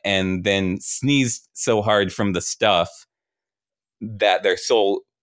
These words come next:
flew out of their butt and into, did I not clarify that? And <laughs> into a pill bottle. So I, I just don't think that's, uh, gonna happen twice. Uh, Am says, "You guys should recycle your pill bottles."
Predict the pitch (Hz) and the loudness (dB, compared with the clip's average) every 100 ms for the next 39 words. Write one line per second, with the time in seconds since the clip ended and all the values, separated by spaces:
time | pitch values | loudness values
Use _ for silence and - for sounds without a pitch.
0 | _ - 123 104 107 113 107 104 87 95 | _ -4 0 2 2 2 4 2 4 2
1 | 90 87 90 90 90 87 92 87 82 87 | 2 2 0 0 -2 -2 -2 -2 -2 -4
2 | _ - - 151 226 302 165 _ 147 139 | _ -20 -2 2 4 2 -4 _ -2 -2
3 | - 143 139 147 135 139 - - - 120 | 2 2 4 4 4 2 0 -12 -2 0
4 | 123 - - - - 679 659 - - - | 2 0 -4 -8 -10 -6 -4 -2 -2 0
5 | - - _ _ _ _ _ _ _ _ | -2 -4 _ _ _ _ _ _ _ _
6 | _ _ _ _ _ _ - 392 339 - | _ _ _ _ _ _ -6 -2 0 0
7 | 151 147 139 127 110 90 78 73 - - | -2 2 2 2 2 2 0 -4 -8 -2
8 | 147 143 131 117 147 160 131 127 127 135 | 4 6 6 6 4 4 2 0 0 -2
9 | 131 139 135 127 120 120 107 101 110 101 | 0 0 2 0 2 4 2 2 2 4
10 | 90 80 78 52 - _ _ _ 117 113 | 4 4 2 -2 -12 _ _ _ -2 0
11 | 113 107 113 90 85 - - 78 - - | 0 0 -2 0 -4 -6 -2 -2 -2 -4
12 | - - _ _ _ _ _ _ _ _ | -6 -8 _ _ _ _ _ _ _ _
13 | _ 104 95 87 82 113 135 - 135 151 | _ 2 4 4 2 2 0 2 2 2
14 | 190 220 359 233 202 180 - 156 175 165 | 2 2 2 0 0 0 2 2 2 2
15 | 139 120 143 147 135 98 78 78 | 2 2 2 2 2 2 0 -6